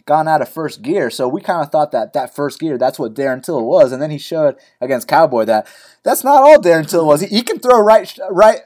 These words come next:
right side shots as well, you know what I'm saying, man? Uh, Darren Till is fucking serious, so, you know, I think Vicente is serious as well, but he, he took this on such short notice. I know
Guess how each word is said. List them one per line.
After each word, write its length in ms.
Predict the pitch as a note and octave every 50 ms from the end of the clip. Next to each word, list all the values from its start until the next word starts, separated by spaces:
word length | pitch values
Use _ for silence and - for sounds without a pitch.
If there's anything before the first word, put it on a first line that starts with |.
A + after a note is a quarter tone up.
| -
right 240 | - D#3+ G#3 A3+ A#3
side 260 | A3 - A#3 G#3+ G3
shots 300 | - - A3+ G#3+ G#3 -
as 140 | G3 D#3 C#3+
well, 240 | D#3+ G3+ A3 F#3 E3
you 80 | E3 E3
know 140 | F3 F#3
what 100 | F#3 F#3+
I'm 120 | F3 E3+ D#3+
saying, 320 | D#3 F3 F3 F#3+ G#3 F3+
man? 200 | F3+ F#3 F#3+ F3+
Uh, 120 | E3 D3 C3+
Darren 320 | - D3+ D#3+ G3 G#3+ G#3
Till 220 | - - G3+ G#3
is 120 | F#3 D3+ -
fucking 340 | - F#3 F#3 - F3 D3 C3
serious, 480 | - - D3+ F3 F#3 C#3+ A2+ A2+ -
so, 320 | - - D3+ D3 C#3 C3 _ _ _ _ _ _ _ _ _ _ _ _ _ _
you 100 | - E3+
know, 220 | D#3 C#3+ C3+ B2+ A#2 - -
I 100 | D3+ D3+
think 180 | F3+ G3 E3+
Vicente 380 | D3+ D3 - E3+ D#3 D#3+ - D3+
is 120 | C#3 -
serious 360 | - D3+ D3 D3+ D#3 D3+ D3+
as 100 | C3 G#2+
well, 220 | G#2 A#2+ D#3 F3+ A#2+
but 100 | A#2 A2+
he, 160 | A2 A2+ A#2 -
he 100 | C3 B2+
took 220 | - - D#3+ D3+ -
this 160 | D3+ D3+ -
on 100 | B2 A2+
such 240 | - - D3+ C#3 C#3
short 320 | - - E3 D3 C3 A2+
notice. 340 | A2+ A#2 A#2+ B2 A#2+ A#2 A#2+
I 100 | A2 A2+
know 340 | A#2+ B2+ C3 C3 B2 A#2